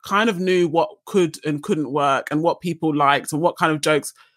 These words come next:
people like, it, from the most basic to the most highbrow. I'm not making any highbrow jokes. I'll just be honest right there. If you do follow me, just know that it's not, it's not highbrow. But yeah, it's definitely helped. It's definitely helped. I had no idea how much of an education that I was getting, to be honest,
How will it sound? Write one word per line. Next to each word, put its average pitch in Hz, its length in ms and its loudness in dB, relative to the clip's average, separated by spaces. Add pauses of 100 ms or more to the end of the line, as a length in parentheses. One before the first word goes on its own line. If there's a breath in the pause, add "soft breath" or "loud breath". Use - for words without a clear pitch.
(160 soft breath)
people 170 240 -2
like, 151 300 4
it, 180 140 -8
from 226 140 2
the 214 60 4
most 208 340 2
basic 190 400 0
to 180 100 -8
the 160 80 -2
most 160 380 0
highbrow. 151 640 2
I'm 165 140 -4
not 170 120 -6
making 147 200 -4
any 135 100 -4
highbrow 127 360 -4
jokes. - 300 -6
I'll 123 80 -8
just 131 200 -12
be 107 80 -4
honest 104 300 -6
right 92 160 -2
there. 90 120 -4
If - 140 -6
you 180 60 -2
do 190 160 0
follow 139 240 -2
me, 113 180 -4
just 147 200 -6
know 123 220 2
that - 240 -12
it's - 160 -10
not, 127 220 -2 (220)
it's - 140 -6
not 214 160 6
highbrow. 139 340 2 (440 loud breath)
But 202 300 2
yeah, 214 200 4
it's 196 180 2
definitely 226 460 0
helped. 170 440 -2
It's 156 140 -8
definitely 180 360 -2
helped. 151 260 -2
I 226 100 4
had 349 200 0
no 403 180 4
idea 247 520 4 (320 soft breath)
how 202 200 2
much 185 220 -4
of 165 80 -4
an 180 140 -6
education 175 600 -2
that 156 100 -2
I 170 100 2
was 165 160 -4
getting, 180 500 -2
to 208 100 -4
be 196 120 2
honest, 208 460 2